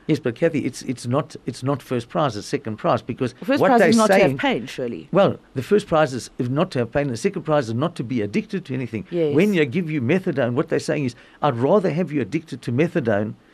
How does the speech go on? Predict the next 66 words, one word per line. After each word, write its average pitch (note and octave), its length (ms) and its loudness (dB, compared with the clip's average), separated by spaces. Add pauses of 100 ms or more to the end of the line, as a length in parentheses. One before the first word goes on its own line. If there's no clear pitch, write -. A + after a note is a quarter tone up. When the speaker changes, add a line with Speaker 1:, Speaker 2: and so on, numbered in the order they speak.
(160)
Speaker 1:
than D#3 200 0
to D3+ 280 0 (300)
heroin D#3+ 540 6
or C3+ 120 0
morphine D3+ 480 0
or C3 180 0
opium D3+ 540 0 (160)
Speaker 2:
Sure. D#3+ 480 -6
Speaker 1:
or, C#3 340 2
or C#3 120 -2
some E3 240 2
other F#3+ 260 2
drug." A#2+ 380 -2
They're C3+ 180 0
just A2+ 220 -4
saying D#3 180 2
that A2+ 160 -2
methadone C#3+ 460 0
is A2+ 80 -2
better D3+ 240 2
to D#3+ 140 -8
be A#2+ 120 -2
hooked F#3 300 -2
on G2+ 160 -2 (240)
Speaker 2:
But G#3 120 -4
you're A#3+ 100 0
always - 120 2
Speaker 1:
because - 0 -
it's - 60 -12
Speaker 2:
gonna C4+ 140 4
Speaker 1:
got C4+ 40 6
Speaker 2:
be C#4 120 4
Speaker 1:
less - 100 6
Speaker 2:
vulnerable C4 260 4
Speaker 1:
problems. F#3 240 4
Speaker 2:
if - 60 -6
you're D#3+ 160 2
Speaker 1:
Of D#3+ 80 -4
course, D#3+ 220 2
Speaker 2:
addicted D#3+ 80 -12
to D#3+ 100 -8
Speaker 1:
of B2+ 80 -6
course. C#3+ 140 -2
Speaker 2:
something. C3+ 280 -14
Speaker 1:
That's D#3 180 0
why F#3 80 6
it's D3 120 -2
not E3 140 2
at D#3+ 140 -6
all D#3+ 80 0
first C#3+ 300 -4
or A#2 40 -10
second D3 340 -6
prize. D#3+ 360 -6 (640)
This E3+ 200 0
is F3+ 100 2
the C#3+ 100 0
best E3 300 2
that C#3 140 -8
they A#2 160 4
can A#2+ 240 -4
do D3+ 300 0 (840)
with - 160 -4
what C#3 220 0
they've C3 220 0
got. A3+ 180 4